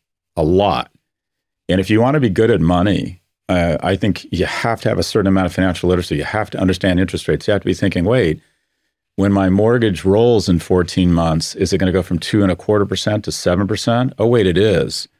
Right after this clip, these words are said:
Does that mean I should be thinking about selling it, paying off my mortgage?" You just, if you wanna be wealthy, unless you're extraordinarily talented at something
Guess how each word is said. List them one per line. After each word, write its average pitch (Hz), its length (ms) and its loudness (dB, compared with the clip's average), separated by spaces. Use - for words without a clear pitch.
Does 85 160 -2
that 101 160 2
mean 98 220 2
I 90 120 0
should 82 300 -4
be 80 220 0
thinking 92 340 -2
about 69 400 -2
selling 104 480 0
it, 131 380 -2
paying 92 240 0
off 107 320 -2
my 120 120 2
mortgage?" 123 640 2
You 90 100 0
just, - 360 -2
if 95 180 -2
you 92 120 4
wanna 107 240 2
be 120 140 2
wealthy, 98 800 2
unless 107 380 0
you're 101 100 2
extraordinarily 120 960 2
talented 92 640 0
at - 120 -4
something 78 560 -4